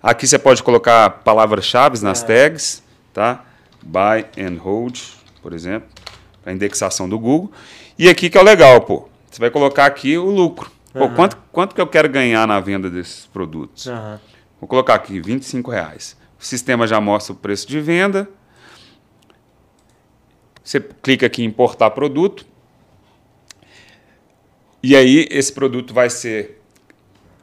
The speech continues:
Speaker 1: automaticamente cadastrado. Olha aí, cadastrou,
Speaker 2: Aham.
Speaker 1: ele já,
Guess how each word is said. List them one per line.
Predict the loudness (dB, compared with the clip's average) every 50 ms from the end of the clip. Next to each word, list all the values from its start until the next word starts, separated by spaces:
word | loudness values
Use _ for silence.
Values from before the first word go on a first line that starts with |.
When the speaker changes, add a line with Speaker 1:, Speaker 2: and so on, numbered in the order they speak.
| _ _ 2
Speaker 1:
automaticamente | 4 4 4 4 4 4 4 2 2 0 -2 -2 -2 -2 -2 -2
cadastrado. | 2 4 4 2 2 2 0 0 0 0 -2 -4 -6
Olha | -8 -6 -6 -8
aí, | -12 -14 _ _ _ _ _
cadastrou, | -8 -4 -2 -2 -2 -2 -4 -2 0 0
Speaker 2:
Aham. | 0
Speaker 1:
ele | 0 -2
já, | -4 -8